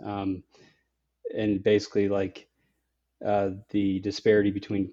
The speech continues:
subconscious and conscious, I think, for at least what his mind is going through when he's trying to process all these events. And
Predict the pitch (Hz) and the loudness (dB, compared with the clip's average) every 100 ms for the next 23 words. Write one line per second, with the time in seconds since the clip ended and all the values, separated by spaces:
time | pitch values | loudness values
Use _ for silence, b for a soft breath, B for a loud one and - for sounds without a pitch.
0 | - - 110 - 101 98 92 101 92 101 | -10 -4 -4 -2 -6 -6 -8 -8 -8 -8
1 | 95 90 95 - - 220 101 - 98 92 | -8 -8 -14 -14 -16 -12 -10 -8 -8 -10
2 | _ - 104 98 92 95 104 101 98 - | _ -6 -2 -2 -4 -6 -4 -2 -4 -4
3 | 104 98 104 95 98 98 98 95 95 92 | -6 0 0 0 -2 -2 -2 -4 -4 -6
4 | - - 101 98 90 - 101 95 95 92 | -8 -4 -2 -2 -4 -6 -6 -4 -6 -8
5 | - 104 92 92 - 98 - 98 - 92 | -10 -8 -8 -6 -2 -2 -2 -6 -6 -8
6 | 92 98 92 98 95 - - b b b | -8 -8 -6 -6 -6 -8 -18 b b b
7 | b b _ 98 98 95 92 | b b _ -6 -2 -2 -4